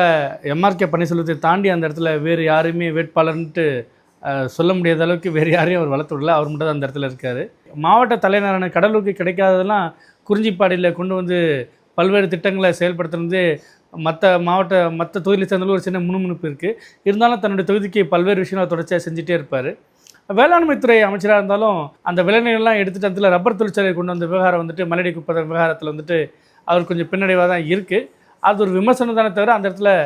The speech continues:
அது வாக்குகளை பாதிக்குமான்னு தெரியல. கடந்த முறை அந்த தொகுதியில வந்துட்டு முதல்ல அ தி மு க சார்பா பழனிசாமி என்பவர் தான் வேட்பாளர் அறிவிக்கப்பட்டாரு. ஆனால் அதன் பிறகு பார்த்தீங்கன்னா, கடைசி நேரத்துல செல்வி ராமஜெயம் வந்துட்டு வேட்பாளரா நின்னாங்க. முடிந்தவரை அவங்க டஃப் கொடுத்தாங்க. ஆனால் எம் ஆர் கே பன்னீர்செல்வம் வெற்றி பெற்று விட்டார்.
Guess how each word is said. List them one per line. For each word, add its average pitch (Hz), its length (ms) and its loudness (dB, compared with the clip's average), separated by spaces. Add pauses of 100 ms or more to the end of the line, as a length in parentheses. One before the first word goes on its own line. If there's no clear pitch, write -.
(320)
அது 170 140 2
வாக்குகளை 196 420 2
பாதிக்குமான்னு 165 540 -2
தெரியல. 135 280 -4 (260)
கடந்த 226 240 2
முறை 247 180 4
அந்த 233 160 2
தொகுதியில 214 300 4
வந்துட்டு 202 240 2 (100)
முதல்ல 220 280 2 (240)
அ 156 120 6
தி 202 140 -4
மு 214 60 -2
க 208 100 4
சார்பா 185 300 2
பழனிசாமி 202 480 0
என்பவர் 180 280 -2
தான் 180 140 0
வேட்பாளர் 175 340 0
அறிவிக்கப்பட்டாரு. 156 640 -2 (360)
ஆனால் 214 200 2
அதன் 190 220 0
பிறகு 208 220 2
பார்த்தீங்கன்னா, 190 440 -2
கடைசி 180 260 0
நேரத்துல 190 320 -4
செல்வி 196 220 4
ராமஜெயம் 175 500 0
வந்துட்டு 160 320 -4 (520)
வேட்பாளரா 175 440 2
நின்னாங்க. 165 360 -2 (160)
முடிந்தவரை 226 420 2
அவங்க 202 220 2
டஃப் 165 220 -4
கொடுத்தாங்க. 180 400 -4
ஆனால் 196 240 0
எம் 165 160 -2
ஆர் 165 100 -2
கே 160 80 -2
பன்னீர்செல்வம் 151 360 -6
வெற்றி 143 160 -10
பெற்று 135 180 -8
விட்டார். 135 260 -6